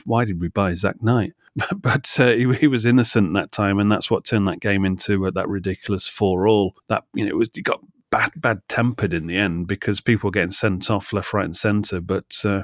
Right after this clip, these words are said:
just because of the injustice of, uh, what Shevchenko did. But, uh, we're digressing. Uh, it was an odd one. And it was typical of Martin O'Neill of just wanting to fill his team with, uh, Premier League experienced English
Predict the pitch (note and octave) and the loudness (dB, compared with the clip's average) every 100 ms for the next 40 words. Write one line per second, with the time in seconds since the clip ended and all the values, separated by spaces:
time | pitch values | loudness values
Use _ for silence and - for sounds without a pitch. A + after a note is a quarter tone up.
0 | _ C#3 - A#2 G#2+ G2+ G#2 G2+ G2 A#2+ | _ -2 0 0 2 4 4 4 2 2
1 | - G2+ F2 G2 F2+ - G2 F#2 G2 - | 2 -2 -2 -4 -6 -2 0 0 -2 0
2 | - G#2 - C3 B2+ G#2+ F#2+ F2+ F2+ _ | 0 0 0 0 0 -2 -6 -6 -8 _
3 | _ C3+ - - - C3 B2+ B2+ C3 B2 | _ 2 2 -6 4 6 6 6 4 6
4 | B2 A#2 C#3 C3+ - G2+ G2 G#2+ G#2+ G#2+ | 4 6 2 2 2 4 4 4 6 6
5 | G#2+ G#2 - - - - _ C#3+ C#3+ C#3+ | 4 2 -2 -16 -16 -16 _ 0 4 6
6 | C#3+ E3+ C3+ A2 F2+ - - - - - | 8 6 6 2 2 -4 -10 -16 -20 -20
7 | - - _ - B2+ C3+ C#3 C3+ B2 - | -20 -20 _ 0 0 2 2 2 2 2
8 | D#3+ D3+ D3 B2+ C3 C3 B2 B2 C3 B2+ | 4 4 4 4 4 4 4 4 6 6
9 | A#2 A2+ A2 - - _ - B2+ - B2+ | 4 2 0 -4 -12 _ 0 0 2 2
10 | B2+ A#2+ A#2 - - C3 B2+ A#2 - - | 4 2 -2 -6 0 4 6 4 2 2
11 | B2+ A#2 A2+ G#2+ - - A2+ A2 G#2+ G#2+ | 4 6 6 4 0 -2 2 4 4 4
12 | G#2 _ _ - D3+ C#3 B2+ A#2+ A2+ A2+ | 0 _ _ 2 6 8 8 6 6 2
13 | - - C3 A#2 G2+ - C3 B2+ A2 - | 0 0 2 4 2 0 2 2 2 0